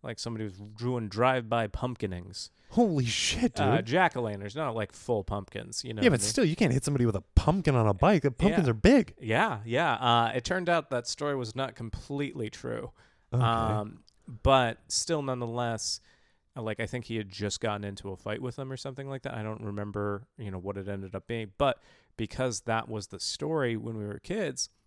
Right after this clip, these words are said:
Speaker 1: I was like, "Well, I can't do that." And I was a very good, uh, child. I'm like, "I don't li-, I don't want anybody to feel bad."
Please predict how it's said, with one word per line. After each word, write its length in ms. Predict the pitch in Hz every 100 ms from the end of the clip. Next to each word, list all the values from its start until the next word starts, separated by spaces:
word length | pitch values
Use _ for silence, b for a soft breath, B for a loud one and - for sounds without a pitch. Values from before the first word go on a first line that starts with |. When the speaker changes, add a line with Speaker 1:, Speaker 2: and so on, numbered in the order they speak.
| _ -
Speaker 1:
I 60 |
was 100 | 107
like, 120 | 101 -
"Well, 120 | 98
I 100 | 107
can't 260 | - 113 107
do 180 | 110 104
that." 300 | 120 135 117
And 120 | 117
I 120 | 113
was 160 | 110 98
a 40 |
very 420 | 101 127 127 120
good, 480 | 110 110 120 117 110 _ -
uh, 200 | 117 104
child. 360 | 101 113 101 101
I'm 80 | 98
like, 160 | 98
"I 120 | 107 110
don't 200 | 117 110
li-, 140 | 107
I 120 | 110
don't 140 | 117 117
want 140 | 113
anybody 440 | 110 110 107 107 98
to 80 |
feel 280 | 95 123 156
bad." 360 | 120 - -